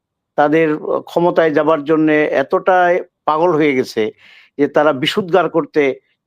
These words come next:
মোটেও, মানে, এক সেকেন্ড একটু ভেবে চিন্তে কথা বলবে তাও বলে না। তারা নির্লজ্জের মতো বলে যে পনেরো বছর, ইয়া, কি, বা, ইয়া, বিএনপি অফিসের সামনে থেকে বালির ট্রাক আমরা সরাইতে পারি নাই।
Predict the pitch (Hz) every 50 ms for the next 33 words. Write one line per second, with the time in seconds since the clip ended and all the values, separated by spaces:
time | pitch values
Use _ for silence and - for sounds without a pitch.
0 | _ 139 147 147 151 170 170 160 151 143 - _ _ _ _ _ _ - 143 143
1 | 143 143 139 - - - 160 156 - - - - - - 208 190 208 196 185 -
2 | 180 160 - - 165 127 101 117 151 165 196 190 190 190 170 165 156 156 143 143
3 | 143 139 139 135 135 131 131 127 131 123 117 110 107 101 98 98 104 - _ _
4 | - - - _ _ _ - 139 147 156 160 165 180 185 185 190 185 180 165 165
5 | 185 170 170 170 160 180 165 156 156 160 170 165 156 151 151 139 151 151 143 139
6 | 131 - _ _ _ _ _ _ - 170 170 175 175 175 175 170 156 160 165 160
7 | - - - 165 156 151 147 135 - - 180 196 214 220 196 170 160 165 165 165
8 | 160 156 151 147 139 139 165 175 180 180 196 185 165 185 196 190 - 170 170 170
9 | 175 170 180 185 156 151 170 175 170 165 - - 160 156 147 165 156 156 147 147
10 | 143 139 131 - - - - _ _ _ - - 175 165 160 143 131 117 104 104
11 | 98 92 101 95 -